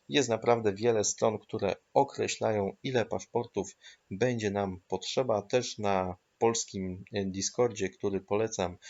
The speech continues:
te informacje są, także wystarczy sobie tam wejść i sprawdzić, jak to wygląda. Kiedy będziemy mieli już paszporty, to musimy tylko zachować kilka rzeczy.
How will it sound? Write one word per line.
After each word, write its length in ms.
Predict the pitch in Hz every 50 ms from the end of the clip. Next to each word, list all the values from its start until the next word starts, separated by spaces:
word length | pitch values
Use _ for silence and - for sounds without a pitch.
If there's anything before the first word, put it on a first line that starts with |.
| - - _ _ _ _
te 140 | - 127
informacje 800 | - - - 104 98 - - - 92 95 101 101 95 - - 82
są, 240 | - - 123 123 117
także 280 | - 104 95 - 92
wystarczy 460 | 90 87 - - - 110 104 - - -
sobie 260 | - - 98 98 90
tam 260 | - 90 87 90 90
wejść 420 | 95 107 120 123 113 - - - _ - - - _ _ _ _ _
i 260 | 139 143 139 135 - _ _
sprawdzić, 1040 | - - - - - - - 104 104 113 113 113 107 95 104 101 95 101 - - - _ _ -
jak 300 | 92 104 98 95 98 -
to 240 | - 90 90 87 - - _ _ - -
wygląda. 420 | 104 95 92 95 90 85 85 - _ _ _ _ _ _ - - - - - - _ _ _
Kiedy 260 | _ - 139 123 107
będziemy 420 | 92 104 104 104 113 139 139 135 123
mieli 300 | 120 123 135 123 113 98
już 300 | 98 98 95 - - _ _ _
paszporty, 680 | - 87 - - _ - 147 143 - - 127 120 117 113 - _
to 140 | - 147 147
musimy 580 | 135 120 113 - - 120 110 104 101 98 98 - _ _
tylko 320 | 120 107 101 - 101 95
zachować 640 | 92 92 - - 101 92 95 92 90 - - - - _
kilka 360 | - - 98 92 - - 87
rzeczy. 320 | 90 92 85 - - -